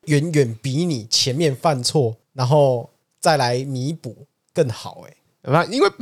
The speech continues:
Speaker 2: 你看，便当店不会因为少卖这块鸡排怎样啊，或者少，
Speaker 1: 对，就倒了。
Speaker 2: 少多一个猪排，哦，都多花多少钱嘛。
Speaker 1: 对。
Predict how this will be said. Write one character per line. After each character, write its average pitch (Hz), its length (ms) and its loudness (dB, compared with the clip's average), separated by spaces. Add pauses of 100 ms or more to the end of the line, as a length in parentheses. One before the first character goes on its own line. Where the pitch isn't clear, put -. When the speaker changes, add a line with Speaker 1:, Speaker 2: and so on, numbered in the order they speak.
(140)
Speaker 2:
你 147 100 -2
看， 185 300 4
便 202 140 4
当 190 120 4
店 196 100 4
不 143 120 0
会 151 80 8
因 160 100 2
为 165 160 6 (120)
少 113 260 2
卖 135 340 4 (240)
这 147 140 2
块 147 100 8 (380)
鸡 147 160 -4
排 143 220 2
怎 113 120 -2
样 117 200 2
啊， 110 80 0
或 143 100 6
者 123 160 2
少， - 0 -
Speaker 1:
对， - 0 -
就 117 140 2
倒 113 160 4
了。 - 40 -2
Speaker 2:
少 - 60 -14
多 135 160 4
一 143 60 4
个 139 80 4
猪 147 200 4
排， 113 300 2 (140)
哦， 107 180 0
都 127 140 -2
多 135 180 -2
花 135 160 4
多 135 100 2
少 113 120 4
钱 - 240 -4
嘛。 101 180 -6 (100)
Speaker 1:
对。 117 80 -14